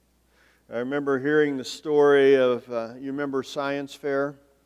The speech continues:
Now, I don't know if this one really happened, and, uh, if you're a frog lover, I apologize beforehand. But, uh, these two young men were determining that they were going to, uh,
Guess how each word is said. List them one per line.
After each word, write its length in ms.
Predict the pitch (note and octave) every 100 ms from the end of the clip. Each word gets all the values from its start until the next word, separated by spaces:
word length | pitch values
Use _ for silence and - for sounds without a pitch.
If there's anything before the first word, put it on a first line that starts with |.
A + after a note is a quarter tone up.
| _ _ _
Now, 100 | C#3
I 140 | B2 B2+
don't 100 | B2
know 120 | A2+
if 80 | A2+
this 200 | A#2 B2+
one 120 | A#2
really 320 | A#2+ A#2 G#2+
happened, 560 | A2+ G#2 - A2 A#2 G#2
and, 240 | G#2 G#2
uh, 40 | G#2
if 260 | G#2+ -
you're 140 | A2+ A2
a 40 |
frog 380 | - A2+ A#2 A#2
lover, 320 | A#2 A2+ A2+
I 80 | A2
apologize 680 | G#2+ A2 A2+ G#2+ A2+ A#2
beforehand. 680 | A2+ A#2+ - A#2+ G2+ G2+ A#2+ _ _ _ _ _ _ _ _ _
But, 280 | D3 D3 D#3+
uh, 220 | D3+ C#3
these 340 | D3+ D3+ C#3+
two 120 | - G#3+
young 300 | G#3 F#3 F#3
men 300 | G3 G3 F3
were 100 | D#3
determining 720 | D3+ - G3+ G3 F3+ E3+ D#3+
that 160 | D3
they 180 | C#3+ E3+
were 140 | D#3+ D3
going 400 | E3 E3 E3 D#3
to, 360 | E3+ D#3+
uh, 80 | D3